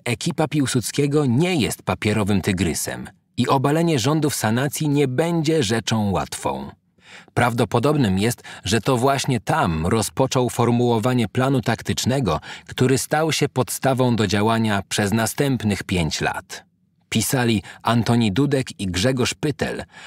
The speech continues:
a Sznarbachowski całkowicie się z tym zgadzał.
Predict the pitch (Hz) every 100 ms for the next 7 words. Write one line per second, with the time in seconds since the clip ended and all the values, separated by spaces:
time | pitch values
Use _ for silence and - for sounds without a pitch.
0 | - - - - 123 120 120 - 139 -
1 | 123 107 - 156 143 - 135 120 113 98
2 | - 82 - 73 - 62 - - - -